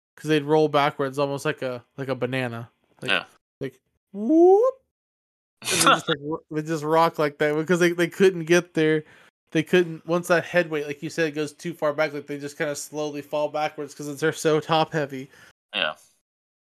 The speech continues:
Speaker 2: Dude, the other day I was laying in bed and, and Ryu was like, I don't know what, how he gets in his moves, but he, he's, like, knee dropping me, dude. Like, just
Speaker 1: Oh,
Speaker 2: like,
Speaker 1: God.
Speaker 2: like a wrestling match. And then he started, like, stomping on my head. I was
Speaker 1: Yeah.
Speaker 2: like, "Man, you gotta stop that, dude.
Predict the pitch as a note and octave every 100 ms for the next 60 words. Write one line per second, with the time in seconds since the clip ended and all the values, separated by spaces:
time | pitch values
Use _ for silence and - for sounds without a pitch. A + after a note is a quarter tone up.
0 | - A#2+ A2+ F#2+ A2 C#3 B2+ G#2 G2 G2+
1 | G2 G2+ F#2+ F2+ G2+ G#2 F#2+ F#2 - F#2+
2 | F2+ D#2+ F2 G2 A#2+ A2 F#2 - - _
3 | _ _ _ F#2 F#2+ E2+ - G2 G2 F2
4 | D2+ F#2+ E2+ - - G2+ G2+ G2+ G2 F#2
5 | G2+ G2 F#2 E2+ G#2 F2+ G#2+ G#2+ F#2+ _
6 | _ _ _ _ - F#2+ B2+ F3 A#2 G2+
7 | F#2 F2+ E2+ D#2+ E2+ G#2 F2+ - _ _
8 | _ _ - G#2 - A2+ A#2 A2 C#3+ C3
9 | B2+ A2 G2 B2 F3 B2 G#2 E2 E2 G#2+
10 | D3+ G3+ F3 F3 D3 B2 - - C3 C#3+
11 | C3 G#2 F#2+ C#3+ - _ _ _ _ _
12 | _ _ _ F#2+ F#2+ E2 G2 G#2 G#2+ F#2
13 | - F#2+ - E2+ D#2+ E2+ F2